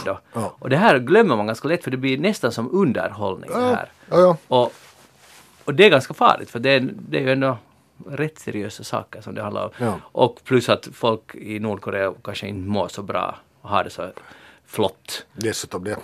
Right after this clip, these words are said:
Speaker 1: Och så här finns många såna här aspekter, men, men, men okej, nu, nu spe-, jag, jag tror nog att,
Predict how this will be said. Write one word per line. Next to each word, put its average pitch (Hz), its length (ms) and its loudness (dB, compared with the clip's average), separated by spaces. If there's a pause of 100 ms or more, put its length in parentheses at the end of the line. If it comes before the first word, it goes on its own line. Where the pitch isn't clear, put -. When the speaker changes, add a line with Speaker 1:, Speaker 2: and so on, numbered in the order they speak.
(160)
Speaker 1:
Och 101 400 -2
så - 120 -8
här 113 100 -4
finns 110 120 -2
många 131 200 6
såna 110 120 0
här 107 60 4
aspekter, 110 380 0
men, 101 200 2
men, 110 180 2
men 117 300 0
okej, 117 220 6
nu, 151 120 6
nu 151 160 6
spe-, 131 320 4
jag, 170 140 6
jag 185 140 6
tror 160 180 6
nog 123 200 4
att, 107 140 4